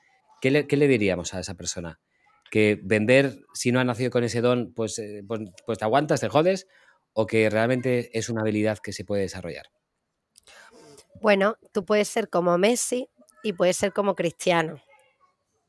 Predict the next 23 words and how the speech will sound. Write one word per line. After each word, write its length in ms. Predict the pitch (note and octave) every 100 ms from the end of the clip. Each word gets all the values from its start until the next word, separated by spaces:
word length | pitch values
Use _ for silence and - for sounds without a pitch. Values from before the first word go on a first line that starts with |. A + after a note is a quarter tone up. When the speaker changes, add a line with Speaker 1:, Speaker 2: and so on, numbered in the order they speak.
| _ _ _ _ -
Speaker 2:
Es 120 | F#3+
decir, 420 | F#3 - G#3 E3 -
tú 100 | E3+
puedes, 400 | F#3+ F#3+ - -
no 240 | A3 G3+ G3
quiero 220 | G#3 G#3
decir 220 | G3+ A3
que 100 | G#3+
Cristiano 400 | F#3+ F#3 F#3+ F#3
no 100 | F#3+
haya 160 | F3 E3+
nacido 340 | E3 - E3
con 160 | E3 D#3+
un 220 | D#3+ D#3+
don, 200 | D3 D3+
¿no? 160 | F3 A3+
Pero 140 | G#3
nos 140 | F3 F3+
entendemos 480 | E3 E3+ E3+ F3 G3+
un 120 | F3+
poco 180 | E3 E3+
aquí 460 | D#3+ E3 E3 E3
la, 560 | D#3+ D#3 D3+ D3+ D3